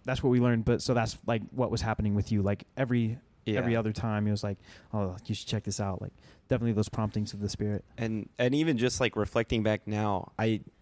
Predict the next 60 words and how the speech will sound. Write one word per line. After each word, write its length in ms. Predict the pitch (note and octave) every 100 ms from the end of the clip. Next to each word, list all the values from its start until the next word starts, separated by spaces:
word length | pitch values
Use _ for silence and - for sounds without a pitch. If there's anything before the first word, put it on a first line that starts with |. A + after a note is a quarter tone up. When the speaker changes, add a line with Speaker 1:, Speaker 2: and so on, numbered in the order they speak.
| -
Speaker 2:
I 80 | A2
kinda 240 | - C#4+
had 160 | A3+ C3+
a 40 |
lot 240 | G#2+ A2+ B2
of, 220 | A2 G2 _ _ _ _ _ - - -
God 240 | B2 D3+ C#3
really 200 | B2+ C3
had 160 | B2+
his, 200 | G#2 - - -
his 180 | G#2 F#2 _ -
path 260 | A#2 B2 - - -
kinda 260 | A#2 G#2
carved 400 | - - B2 B2+
for 160 | - G#2+
me 240 | G#2+ G#2
without 320 | F#2+ G#2+ B2 D3
actually 260 | C3 A2
knowing 340 | G#2 A2+ G#2+ G2+
it. 120 | G2
And 100 | G#2
it 140 | G#2+ G2+
took 200 | D#3 -
me 80 | C3+
until, 200 | A2+ B2
like, 300 | A2 - - _ _ -
last 360 | A2 A#2 B2 A2+
week 380 | G#2+ A#2+ G#2 -
when 200 | G#2+ G#2+
I 60 |
was 100 | G#2
just 160 | G#2+ -
sitting, 360 | C3+ G2 A2 G2+
like, 200 | G2 -
thinking 440 | - A2 G2+ G2
and 100 | F2+
praying, 300 | - G#2+ G2 - - - -
I, 100 | A2
like, 160 | G#2+
had 220 | - B2 C#3
a 80 | G#2+ -
realization 720 | G#2 B2+ C3+ G#2+ G#2+ A2 - G#2
of 140 | F#2+
stuff, 300 | - G2+ G2
like, 160 | G2 - - - - -
God 300 | G#2+ C#3+ D3+
put 240 | C#3+ C3
people 260 | - C#3+ D3
in 60 | C3+
my 100 | G2+
life, 320 | G2+ A2+ -
like, 160 | F#2+
very 240 | - A2+ A#2
subtly. 340 | - G2+ F#2+
Like, 180 | G2 G2+
I 80 | A#2
always 180 | C#3+ -
tell, 320 | B2 A2+ G#2+
so 200 | - G#2
Shelby, 480 | - B2 A2 G#2